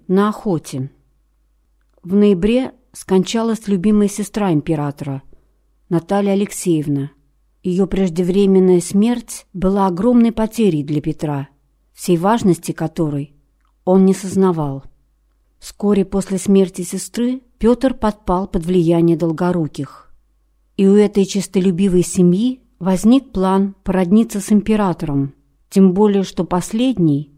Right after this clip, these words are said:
уже охладел к Елисавете и почувствовал влечение к Екатерине Долгорукой.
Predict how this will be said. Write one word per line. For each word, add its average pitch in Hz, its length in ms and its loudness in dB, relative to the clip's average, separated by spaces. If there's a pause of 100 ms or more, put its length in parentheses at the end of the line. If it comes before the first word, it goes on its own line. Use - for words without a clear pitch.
уже 214 280 0
охладел 208 540 -2
к - 80 -18
Елисавете 160 920 -4 (240)
и 208 80 -6
почувствовал 185 680 -4
влечение 170 800 -2 (120)
к - 120 -16
Екатерине 190 720 0
Долгорукой. 175 880 -2